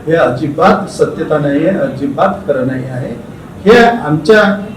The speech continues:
अनुसूचित जाती जमाती आणि स-, अ, घटनेचा फायदा घेणाऱ्या सर्वच लोकांच्यासाठी मी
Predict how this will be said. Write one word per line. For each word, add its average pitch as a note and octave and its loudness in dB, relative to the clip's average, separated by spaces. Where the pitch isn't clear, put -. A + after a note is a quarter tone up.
अनुसूचित G#3+ 4
जाती G3+ 2
जमाती F#3+ 0
आणि G3 4
स-, - -8
अ, D#3 -2
घटनेचा G#3+ 2
फायदा D#3+ 2
घेणाऱ्या G#3 2
सर्वच A#3+ 6
लोकांच्यासाठी F3+ -2
मी G3 4